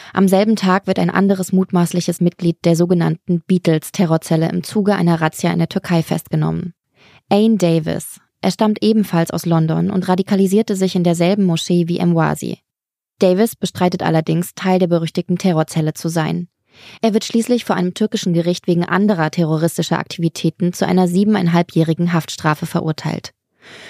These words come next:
Gut zwei Jahre später werden Coty und El Sheikh beim Fluchtversuch in die Türkei von kurdischen Streitkräften festgenommen und später in die U S A ausgeliefert.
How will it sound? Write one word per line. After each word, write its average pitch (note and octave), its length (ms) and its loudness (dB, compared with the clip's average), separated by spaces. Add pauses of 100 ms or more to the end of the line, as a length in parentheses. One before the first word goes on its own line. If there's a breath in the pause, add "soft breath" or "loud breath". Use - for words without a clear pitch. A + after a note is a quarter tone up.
(280 loud breath)
Gut C4 160 2
zwei A3+ 160 2
Jahre G3+ 220 2
später F#3 380 0
werden F3 200 2
Coty G3 380 0
und F3+ 120 2
El E3+ 120 0
Sheikh F3 320 -2
beim E3+ 140 2
Fluchtversuch F3+ 600 0
in F3 120 0
die E3 100 0
Türkei F3 400 0
von F#3 180 -2
kurdischen G3+ 440 0
Streitkräften - 600 -4
festgenommen E3 600 -2
und F3 160 0
später G3+ 300 0
in F3+ 100 0
die E3+ 100 2
U F#3 80 2
S F3+ 120 0
A D#3+ 220 0
ausgeliefert. D#3 760 -4